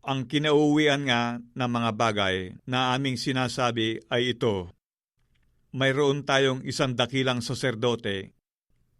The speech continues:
na nakaupo sa kanan ng luklukan ng karangalan sa mga langit. Ministro sa santuario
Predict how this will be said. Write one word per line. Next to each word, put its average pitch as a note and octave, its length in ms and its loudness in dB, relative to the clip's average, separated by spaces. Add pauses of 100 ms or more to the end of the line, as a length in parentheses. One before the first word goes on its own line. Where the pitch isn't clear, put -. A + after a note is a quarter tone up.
(360)
na A#2+ 320 0
nakaupo A#2+ 720 -2
sa B2+ 160 0
kanan B2+ 400 0
ng B2 160 -2
luklukan A#2+ 760 0
ng A#2+ 200 -2
karangalan A#2+ 880 0
sa A#2+ 240 -4
mga A#2 240 0
langit. A2 320 0 (960)
Ministro C3+ 680 0
sa C3 120 -6
santuario A#2 920 -2